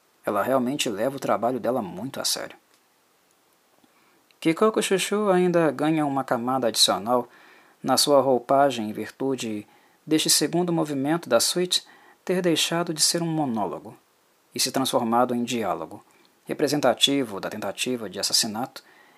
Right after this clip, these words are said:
e ao mesmo tempo da salvação. Matatabi assume o papel do monge budista, lançando consagrações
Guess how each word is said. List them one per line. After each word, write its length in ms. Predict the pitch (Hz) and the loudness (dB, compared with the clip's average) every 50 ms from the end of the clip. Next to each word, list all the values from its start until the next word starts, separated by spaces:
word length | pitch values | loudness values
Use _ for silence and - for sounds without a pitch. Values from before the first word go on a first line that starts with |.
| _ - | _ -4
e 80 | 127 127 | -2 0
ao 80 | 127 | 0
mesmo 320 | 127 131 135 135 143 135 123 | 0 0 -2 -2 -2 -4 -6
tempo 420 | - - 147 147 143 - 139 127 | -4 -4 -2 -2 -2 -4 -4 -4
da 240 | 120 127 123 123 120 | 0 2 4 4 4
salvação. 720 | - - 143 143 139 131 107 - - - - 107 - - - _ _ _ _ _ _ _ _ _ _ _ _ _ _ _ _ _ _ _ _ _ _ _ _ _ _ - | 4 2 2 2 0 0 0 0 0 0 0 -2 -6 -10 -14 _ _ _ _ _ _ _ _ _ _ _ _ _ _ _ _ _ _ _ _ _ _ _ _ _ _ -4
Matatabi 600 | 147 143 151 - 170 - - 185 202 208 202 196 | 0 0 2 2 2 4 4 4 4 4 2 2
assume 400 | 170 151 - - - 175 170 160 | 2 2 0 0 0 0 -2 -2
o 60 | 151 | 0
papel 400 | - 143 127 - - 151 151 151 | 0 -2 0 0 0 0 0 0
do 100 | 147 131 | -2 -4
monge 360 | 113 107 113 135 147 143 135 | -4 -4 -4 -4 -4 -4 -4
budista, 540 | 123 117 113 104 87 87 - - - - - - _ _ _ _ - | -6 -6 -6 -8 -8 -6 -4 -4 -6 -6 -8 -20 _ _ _ _ -10
lançando 560 | - - 95 - 175 - - - 117 104 107 | -8 -6 -6 -4 -4 -4 -4 -4 -4 -6 -8
consagrações 960 | - - 110 - - - 104 - 90 85 - - - 143 147 156 156 151 - | -8 -8 -8 -6 -4 -4 -4 -4 -4 -2 -2 -2 0 0 -2 0 -2 -2 -4